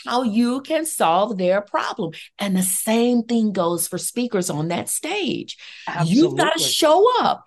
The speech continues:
Speaker 1: and immediately show them that you know how to solve their problem. They all have a pro-, they, they're sitting in that audience because they all came in with some sort of a problem, with the hopes that that person up there on the stage, on the microphone,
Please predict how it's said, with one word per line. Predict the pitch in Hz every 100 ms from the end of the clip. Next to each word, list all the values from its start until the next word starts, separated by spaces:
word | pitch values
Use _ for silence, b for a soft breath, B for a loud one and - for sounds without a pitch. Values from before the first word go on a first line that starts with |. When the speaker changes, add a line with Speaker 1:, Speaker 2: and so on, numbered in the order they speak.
| B B -
Speaker 1:
and | 269 277 277
immediately | 311 320 320 320 349 392 466 494 427 359 277 262
show | - - - 440
them | 180 143 151 196 - B B B
that | 190 214 156 -
you | 139 180
know | 233 277 311
how | - 143 139 -
to | -
solve | 320 - 147 139 170
their | 202 262
problem. | - - - 277 B B
They | 185 311
all | 320 494 392
have | 254
a | 226
pro-, | 285 214
they, | 240 240 -
they're | 240
sitting | 233 - 427 508
in | 392
that | 240 226
audience | 220 226 190 170 - B -
because | 190 240
they | 220 214
all | 240 311
came | - 320 262 214
in | 180 202 233 b
with | 415 -
some | 208 190
sort | 208 214
of | 247
a |
problem, | 247 330 - 403 226 240 B B
with | 262 262
the | 262
hopes | 254 - 302 370 320 - - B -
that | 208
that | 214 - -
person | 247 277 262
up | 240
there | 233
on | 208
the | 196
stage, | 185 214 202 196
on | 165
the | 160
microphone, | 208 269 285 269 269 262 269